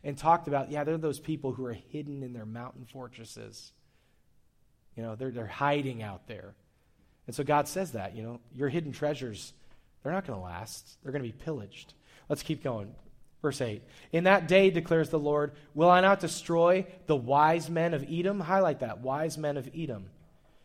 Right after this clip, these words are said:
"Those of understanding in the mountains of Esau, you, your warriors, Taman, will be terrified, and everyone in Esau's mountains will be cut down in the slaughter."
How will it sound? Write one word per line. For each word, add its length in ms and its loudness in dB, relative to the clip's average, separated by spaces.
"Those 200 4
of 100 2
understanding 680 0
in 100 0
the 60 -2
mountains 540 -4
of 120 -4
Esau, 460 -4
you, 400 -4
your 180 -2
warriors, 680 0
Taman, 520 -2
will 120 -4
be 140 -6
terrified, 800 -8
and 120 -2
everyone 360 4
in 140 -6
Esau's 440 2
mountains 380 -2
will 60 -4
be 120 -8
cut 380 2
down 400 -4
in 180 -4
the 80 -6
slaughter." 540 -2